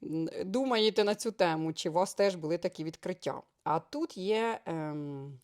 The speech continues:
зараз Jubilee Celebration, це теж, е, я порекомендувала її, в мене вона була, росла кілька років, але знову ж вона в мене не була такою аж.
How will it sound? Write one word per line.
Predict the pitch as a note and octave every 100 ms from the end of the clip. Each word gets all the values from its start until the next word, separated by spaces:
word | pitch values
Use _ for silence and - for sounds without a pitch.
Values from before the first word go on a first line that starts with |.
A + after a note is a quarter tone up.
| -
зараз | C#3+ C#3+ C#3+
Jubilee | G3 A3+ A#3 G#3
Celebration, | F3+ E3 D#3+ D#3 - G#3+ D4
це | -
теж, | - D3 C#3 D3+
е, | D#3 D#3+ -
я | D#3 D#3+
порекомендувала | F3+ G#3+ - A3+ A#3 A3+ A3+
її, | A3 A3+
в | G#3+
мене | G#3+ F3
вона | D#3 D3+
була, | C#3 D3+ G3 B3
росла | F#3 - D#3+ G3 A3+ - - _
кілька | - G#3+ F3
років, | E3 G3 F#3+
але | E3+ F3+ E3
знову | C#3 D#3 D#3+ B3+
ж | -
вона | E3 F3
в | F#3+
мене | E3 F3+ E3+
не | D3+ D#3+ F3 F#3+ D#3
була | D3+ C#3+
такою | E3 D3+ - C#3 -
аж. | D3+ D3 -